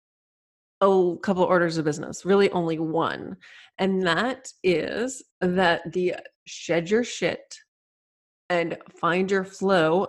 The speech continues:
twenty twenty experience is starting wicked soon. We start out with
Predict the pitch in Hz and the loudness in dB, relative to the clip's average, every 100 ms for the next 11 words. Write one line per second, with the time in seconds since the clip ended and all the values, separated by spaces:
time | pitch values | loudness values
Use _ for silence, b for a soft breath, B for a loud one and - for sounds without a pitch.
0 | - - 180 165 160 202 190 175 170 - | -6 -6 -2 -2 -4 -4 -2 -2 -6 -12
1 | - 170 175 170 165 - - _ 185 185 | -10 -6 -4 -4 -6 -10 -20 _ -10 -10
2 | - - 240 220 202 196 190 - _ - | -8 -2 2 4 2 0 -6 -12 _ -2
3 | 180 220 226 190 - 196 143 160 180 B | 4 6 6 0 -2 -2 -2 -4 -8 B
4 | B B B 185 208 233 - 247 240 240 | B B B -4 0 0 0 0 0 2
5 | 226 220 - - - 160 180 165 147 147 | 2 0 -2 -8 -12 -2 2 4 2 0